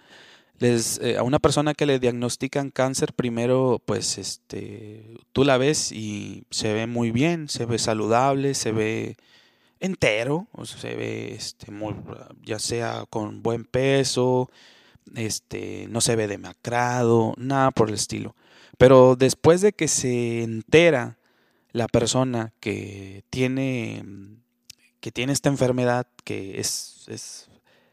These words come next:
es devastadora, es, es, es implacable el cáncer, em,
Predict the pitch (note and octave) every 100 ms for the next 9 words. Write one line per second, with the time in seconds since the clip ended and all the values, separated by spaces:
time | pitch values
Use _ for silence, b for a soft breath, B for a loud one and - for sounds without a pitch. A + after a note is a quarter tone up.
0 | b _ G#2 B2 A2+ - - G#2+ A#2+ B2
1 | B2 A#2 - - - - - A#2 - A2
2 | - - - C3+ A#2+ B2+ A#2 - C3+ B2
3 | B2+ C3+ C3 A2+ - A#2 A#2 C3 C#3 _
4 | b b b b b b b G#2+ G2+ G#2+
5 | G#2+ G#2+ G#2+ A2